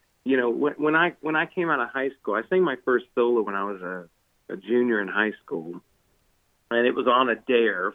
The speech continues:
from a friend of mine in a church service. He, I was goofing off in a church service one time,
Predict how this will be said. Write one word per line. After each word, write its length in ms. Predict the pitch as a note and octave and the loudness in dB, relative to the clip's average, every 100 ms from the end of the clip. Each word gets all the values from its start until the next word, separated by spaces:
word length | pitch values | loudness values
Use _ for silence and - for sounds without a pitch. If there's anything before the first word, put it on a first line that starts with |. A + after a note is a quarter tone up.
| - | -8
from 160 | A2+ | -12
a 60 | G#2 - | -10 -6
friend 220 | C3 B2 | -6 -4
of 60 | G#2+ | -6
mine 300 | F#2+ G2+ G#2+ | -6 -6 -6
in 140 | G2 | -12
a 40 | |
church 300 | - C#3 B2 - | -8 -2 -2 -4
service. 300 | G#2 G2 G#2 | -6 -6 -6
He, 220 | A#2+ A2 - - - _ _ C3 | -4 -6 -8 -20 -20 _ _ 2
I 40 | |
was 160 | C3 A#2 - | 4 4 4
goofing 320 | D3 C3+ B2+ | 4 4 2
off 280 | A#2+ A#2+ G#2 | 2 0 -4
in 80 | F#2+ | -8
a 40 | |
church 300 | - B2 G#2+ - | -2 -2 -2 -4
service 240 | G#2 A2 - | -6 -6 -12
one 160 | G2+ | -14
time, 420 | F#2 G2 F#2+ F#2+ | -10 -10 -10 -12